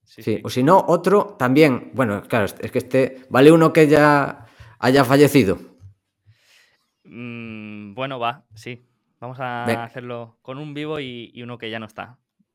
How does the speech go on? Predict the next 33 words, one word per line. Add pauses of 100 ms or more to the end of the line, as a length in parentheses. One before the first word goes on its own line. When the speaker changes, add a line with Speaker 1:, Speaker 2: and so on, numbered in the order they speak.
(160)
Speaker 2:
Uno
que
ya
no
está, (320)
voy
a
decir
dos
que
ya
no
está.
Eh,
Benjamin
Graham, (480)
que
al
parecer
era
bastante
fiestas, (840)
y,
y
otro, (140)
Kirk
Kerkorian, (400)
que
es
también,
estuvo
metido (340)
en,